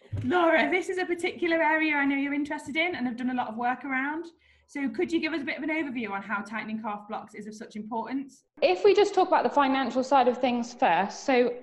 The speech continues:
Speaker 2: uh, mainly in beef, we're talking about daily live weight gain. Um, and the heavier calf is, by the time you come to sell it, the more money you're gonna get, essentially. So if you have a calf born right at the beginning of the season and a calf born right at the end, let's say there's four months difference,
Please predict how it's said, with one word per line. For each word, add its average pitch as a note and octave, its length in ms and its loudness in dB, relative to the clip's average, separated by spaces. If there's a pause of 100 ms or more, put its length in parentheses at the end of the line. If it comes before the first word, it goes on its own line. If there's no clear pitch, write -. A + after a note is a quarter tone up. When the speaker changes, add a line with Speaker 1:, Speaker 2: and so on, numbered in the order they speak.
(340)
Speaker 2:
uh, A#3 260 4
mainly D4+ 380 6
in C4 160 4
beef, F#3 240 2
we're G3+ 80 -2
talking G#3 220 0
about F#3+ 280 2
daily F#3+ 280 2
live F#3 240 2
weight E3+ 200 0
gain. F3 400 -4 (340)
Um, A3 320 2 (160)
and A#3 200 0
the A#3 60 4
heavier C4 320 2
calf G#3+ 380 0
is, G3 480 -2 (100)
by F#3+ 100 2
the F#3 80 0
time F#3 240 -2
you F3+ 80 -2
come F3+ 200 -6
to F#3 80 -14
sell B3+ 200 0
it, B3+ 120 2 (100)
the F#3 80 -6
more F3 320 -2
money E3 240 -4
you're E3 100 -6
gonna E3+ 180 -10
get, G3+ 200 -2
essentially. F3+ 560 -10 (220)
So - 120 -2
if C4+ 160 2
you D4+ 80 2
have B3+ 160 -2
a A3 60 2
calf G3+ 440 0
born F#3+ 260 4
right E3 180 -2
at A#2 40 -10
the D#3 60 -10
beginning G#3+ 320 -4
of G3 60 -6
the G3 80 -6
season F#3 520 -6
and F3 120 -4
a E3+ 120 -8
calf F3 280 -6
born E3+ 220 -8
right E3 200 -6
at E3 80 -12
the E3+ 120 -8
end, F#3+ 300 -4
let's - 220 -8
say F3+ 140 -6
there's F3 160 -8
four C#4 180 0
months G3+ 300 -8
difference, F3+ 500 -14